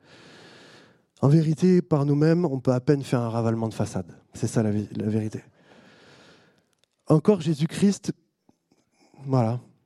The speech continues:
et encore. C'est le seul qui peut nous,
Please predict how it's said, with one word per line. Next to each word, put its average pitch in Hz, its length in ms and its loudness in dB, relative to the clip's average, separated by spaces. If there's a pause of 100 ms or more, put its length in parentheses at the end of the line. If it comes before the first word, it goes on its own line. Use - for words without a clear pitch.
et 147 120 4
encore. - 440 -4 (920)
C'est - 160 2
le 202 80 6
seul 202 260 2
qui 170 140 -8
peut 156 160 2
nous, 127 300 -2